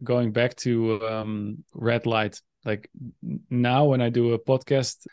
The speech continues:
show, I have to look into the lights of the screen. Like, I would, I would love now to read, m-, to, to, to have my blue blocking glasses on,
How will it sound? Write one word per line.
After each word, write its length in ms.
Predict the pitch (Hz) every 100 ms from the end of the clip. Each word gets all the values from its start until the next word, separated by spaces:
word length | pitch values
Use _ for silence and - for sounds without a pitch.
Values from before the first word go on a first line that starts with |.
| _
show, 500 | - 143 127 147 208 _ _ -
I 100 | 113
have 160 | 117 120
to 100 | 123
look 240 | 120 123 127
into 280 | 117 123
the 180 | 113 110
lights 340 | 110 110 110 -
of 60 |
the 60 | 127
screen. 580 | - 165 165 156 151 147 _ _ _ -
Like, 120 | 110
I 80 | 143
would, 240 | 139 156 - -
I 60 |
would 160 | 165 165
love 260 | 160 147
now 280 | 170 139 139
to 240 | 127 127 120
read, 280 | 120 120 120
m-, 180 | 127 123
to, 220 | 127 127
to, 380 | 123 117 113 117
to 340 | - 113 113 110
have 220 | 110 110
my 320 | 110 107 110
blue 280 | 107 117 117
blocking 360 | 117 113 107 104
glasses 480 | 113 117 - 98
on, 300 | 98 98 156